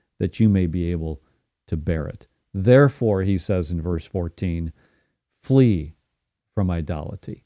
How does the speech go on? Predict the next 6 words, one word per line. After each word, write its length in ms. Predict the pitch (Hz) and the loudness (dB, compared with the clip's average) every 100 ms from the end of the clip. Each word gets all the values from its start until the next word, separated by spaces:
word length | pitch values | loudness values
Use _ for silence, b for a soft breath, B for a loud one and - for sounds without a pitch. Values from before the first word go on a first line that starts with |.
| _ | _
i-, 160 | 92 90 | -8 -6
idolatry. 720 | 90 85 82 85 - - 107 - _ | -4 -4 -6 -8 -10 -12 -12 -18 _
Flee 400 | _ - 131 127 | _ 0 4 4
from 300 | 101 98 87 | 2 -2 -2
these 340 | 87 90 82 - | -2 -4 -6 -8
things." 420 | 85 80 - | -10 -10 -16